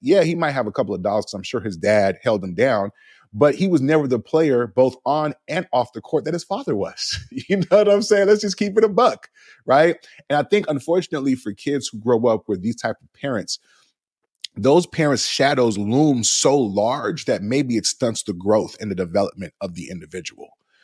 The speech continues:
right? So, like, for him, whether it's to play basketball, "I could never live up to my dad, so why would I even really try?" Right? Even if he could have been a decent role player, right, in the N B A, right? Um, and then on top of that, like, you know, what,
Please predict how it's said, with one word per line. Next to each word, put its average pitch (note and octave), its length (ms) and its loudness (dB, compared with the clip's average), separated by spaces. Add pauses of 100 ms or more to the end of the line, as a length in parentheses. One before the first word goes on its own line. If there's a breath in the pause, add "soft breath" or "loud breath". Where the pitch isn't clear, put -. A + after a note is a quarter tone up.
(240)
right? A#2+ 320 4
So, C#3 160 4
like, B2+ 240 4
for A#2+ 120 -4
him, C3 220 0
whether A#2 180 4
it's - 140 -2
to - 80 -12
play A#2+ 200 0
basketball, G2+ 680 0
"I E3+ 60 -2
could B2+ 120 -8
never F2 220 -8
live F2+ 160 -4
up F#2 140 -2
to F#2 100 -10
my E2+ 160 -10
dad, F2 320 -2
so B2+ 100 -4
why C3 140 2
would C3+ 100 0
I C3 60 4
even G#2+ 220 -2
really F#2 180 -4
try?" - 380 -6 (340 soft breath)
Right? A2+ 260 4
Even D3+ 220 4
if C3 80 -2
he B2+ 80 2
could B2+ 140 -2
have G#2 100 -2
been A#2 120 0
a G2+ 60 -2
decent A2 600 -2 (260 soft breath)
role G#2+ 280 6
player, D#2 440 -4
right, F2+ 300 0
in G2+ 100 -8
the E2+ 160 -10
N F2+ 120 -6
B D#2 200 -10
A, C#2+ 180 -16 (220)
right? F#2 280 -2 (380 loud breath)
Um, A#2+ 440 4
and C3 120 2
then E3 120 4
on C#3+ 140 0
top B2+ 220 -2
of G#2 160 -4
that, A#2+ 240 2
like, G#2 400 -2 (340)
you C3 100 0
know, A#2 180 4
what, G#2+ 340 4